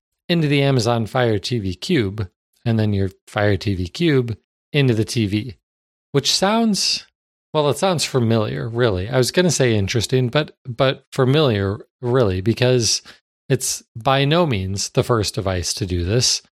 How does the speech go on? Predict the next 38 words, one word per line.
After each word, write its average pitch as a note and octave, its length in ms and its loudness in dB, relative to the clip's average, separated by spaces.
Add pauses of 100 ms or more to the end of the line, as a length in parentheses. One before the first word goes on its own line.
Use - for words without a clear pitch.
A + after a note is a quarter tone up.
(220)
The C#3 80 0
one F3 160 2
that E3+ 160 0
really C3 300 2
sticks - 280 -4
out A2 220 0
to - 100 -4
me, D3+ 260 2
of C#3 240 -6
course, A#2+ 400 2
is A#2 300 -2
the A#2 320 0
Xbox B2 540 -2
One. C3+ 400 -2 (180)
When A#2+ 140 -4
it B2+ 160 -6
first B2+ 340 0
launched A#2 540 0
back A2+ 320 -2
in A#2 340 0 (340)
twenty B2 300 0
thirteen, A#2+ 640 0 (540)
Microsoft A#2+ 580 0
really A#2+ 320 2
wanted B2 500 0
the A2+ 120 2
Xbox G#2+ 480 0
One A2 240 2
to - 120 0
be A2+ 440 0 (260)
the C#3 300 0
center D3 480 0
point A#2+ 360 0 (120)
of B2+ 440 0 (300)
your A#2+ 180 2
home A#2+ 280 2
entertainment G#2 760 -2
system. C#3+ 600 -2